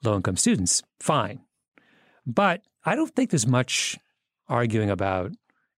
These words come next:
any of those specific numbers. Once you concede that we're looking at Pell Grant students and we're interested in how many they take and how much of their tuition they pay, it's not hard to know that Bowdoin does a pretty mediocre job and Vassar does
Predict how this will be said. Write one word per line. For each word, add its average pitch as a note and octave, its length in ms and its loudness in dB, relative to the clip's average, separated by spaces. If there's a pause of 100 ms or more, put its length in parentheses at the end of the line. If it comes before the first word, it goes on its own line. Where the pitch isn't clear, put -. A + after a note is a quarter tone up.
(100)
any B2+ 220 2
of A2 100 0
those G2+ 200 2
specific - 680 0
numbers. A2 360 0
Once F#3+ 240 2
you F3+ 80 2
concede C3+ 640 0
that G#2 200 0 (400)
we're A#2 100 2
looking E3 220 4
at C#3+ 80 0
Pell C3+ 220 2
Grant A#2+ 220 2
students G#2+ 380 0
and A2+ 180 0
we're G#2+ 100 2
interested A2+ 480 0
in G2 240 -2 (800)
how C3 140 0
many C#3 180 4
they B2 120 4
take C3+ 300 2
and A#2 80 2
how A2+ 140 2
much B2 180 2
of A#2+ 80 2
their A2 120 2
tuition A#2 380 0
they G#2 120 0
pay, A2 520 2 (520)
it's - 140 -6
not E3+ 160 4
hard D3 280 4
to C3 240 2 (120)
know B2+ 320 4
that A#2+ 160 0 (260)
Bowdoin C#3 300 4
does A2+ 120 2
a A2 60 -2
pretty A2+ 240 2
mediocre A2 440 2
job G2+ 260 0
and G2+ 100 -2
Vassar A2 320 0
does G#2 320 -2